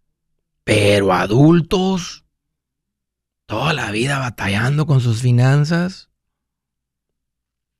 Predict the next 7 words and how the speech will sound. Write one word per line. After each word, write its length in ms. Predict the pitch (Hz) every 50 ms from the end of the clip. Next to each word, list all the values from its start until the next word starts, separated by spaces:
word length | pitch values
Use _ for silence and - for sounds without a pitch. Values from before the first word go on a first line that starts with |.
| _ _ _ _ _ _ _ _ _ _ _ _ _ _ _ _ _ _ _ _ _ _ _ _ _ _ _ _ _ _ _ _
Si 180 | _ - 143 127
tú, 460 | 113 - 147 165 180 196 196 196 - - _ _ _ _ _ _ _ _ _ _ _ _ _ _ - - - - - - - - - - _
si 160 | _ - -
algo 160 | - - 202
está 160 | 196 - - 180
en 120 | 170 139
veinte 480 | 131 151 143 127 104 - - - -